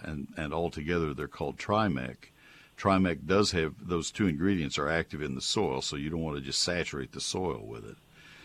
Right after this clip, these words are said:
But that'll kill the, the resprouts that come up, and that's the way you would attack it. This is a good time to begin that process.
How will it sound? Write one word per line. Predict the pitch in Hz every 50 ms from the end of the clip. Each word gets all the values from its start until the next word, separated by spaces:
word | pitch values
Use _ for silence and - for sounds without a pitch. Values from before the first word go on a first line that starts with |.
| - - - -
But | - 78 -
that'll | 101 95 110 123 120 101
kill | - - 107 95 92 87
the, | 78 82 78 - - -
the | 87 80
resprouts | 71 78 98 101 87 - - - 71 64 62 60 - -
that | - - -
come | - 80 73 71
up, | 71 65 62 64 -
and | 73 78
that's | 90 104 110 - -
the | 104 90
way | 82 85 82
you | 78 73 73 69
would | 71 71 65
attack | 67 - - - 90 82 80 - -
it. | 82 -
This | - 82 76 - -
is | 69 67
a | 69
good | 69 80 80 73 -
time | - 78 71 69 62
to | 65 64
begin | 64 71 67 - 71 67 62 64
that | 62 - - -
process. | - - - - - - - - - - - -